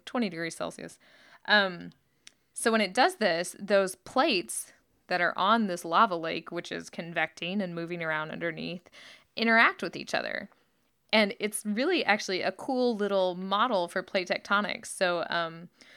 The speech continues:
my colleague, um, Brian was showing me this stuff, and I thought, "Wow, those are great." And so there are a bunch of videos out there. I linked one of them in there. And it kind of does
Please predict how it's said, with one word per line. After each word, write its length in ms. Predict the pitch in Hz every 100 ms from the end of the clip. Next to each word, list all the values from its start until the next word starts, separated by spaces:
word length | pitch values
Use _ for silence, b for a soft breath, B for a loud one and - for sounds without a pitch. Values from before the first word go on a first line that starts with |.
| B
my 140 | - 190
colleague, 720 | - 196 190 175 175 170 - - _
um, 420 | - 180 165 151 - _
Brian 260 | 202 208 190
was 180 | 185 -
showing 360 | 226 330 226
me 140 | 180 175
this 220 | 160 170
stuff, 340 | - 156 170 175 -
and 280 | 180 170 170
I 100 | 185
thought, 220 | - 185
"Wow, 260 | - 247 196
those 200 | 180 233
are 60 | 214
great." 480 | 165 175 196 - B B B -
And 100 | 214
so 100 | 214
there 120 | 226
are 40 |
a 40 | 220
bunch 160 | 294
of 80 | 277
videos 320 | 214 208 185
out 180 | 175 160
there. 140 | 170 165
I 40 |
linked 220 | 175 190
one 140 | 175 170
of 60 |
them 160 | 165 165
in 160 | 165 175
there. 280 | 170 170 - B B B
And 100 | 208
it 120 | 214
kind 260 | - 370 427
of 200 | 262 185 _ _ _
does 680 | 214 240 254 190 180 -